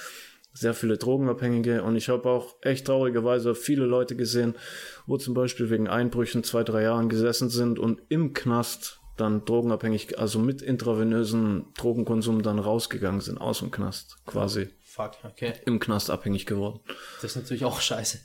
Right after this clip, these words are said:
Speaker 1: Und noch Hepatitis dazu gekriegt, ja.
Speaker 2: Hm.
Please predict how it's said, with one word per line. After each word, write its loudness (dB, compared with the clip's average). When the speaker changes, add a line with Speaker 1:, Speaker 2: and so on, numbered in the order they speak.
Speaker 1:
Und 0
noch 0
Hepatitis 0
dazu 0
gekriegt, -2
ja. -6
Speaker 2:
Hm. -2